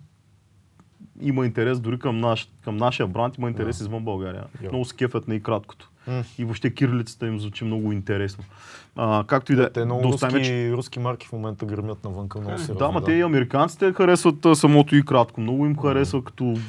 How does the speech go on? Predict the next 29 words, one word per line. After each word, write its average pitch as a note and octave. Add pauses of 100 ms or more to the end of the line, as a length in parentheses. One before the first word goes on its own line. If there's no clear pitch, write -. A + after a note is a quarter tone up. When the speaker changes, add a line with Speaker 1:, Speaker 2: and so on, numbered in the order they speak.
Speaker 2:
Не, D3+
не, E3+
имам D#3+
предвид D#3
Speaker 1:
буква. B2+
Speaker 2:
на C3+
Запад D3+
гърмят C#3
руски C#3+
марки C#3+
Speaker 1:
Да, D#3
Speaker 2:
с C#3+
Speaker 1:
да, A#2+
да. A#2+
Speaker 2:
кирилица. D3
Speaker 1:
Точно. E3
Speaker 2:
И B2+
много D3+
рапъри, D3+
сега D3
не C#3
си C#3+
спомням D3+
последно, B2+
Ейса D3
Прок D3
или A#2
кой C3
беше C3+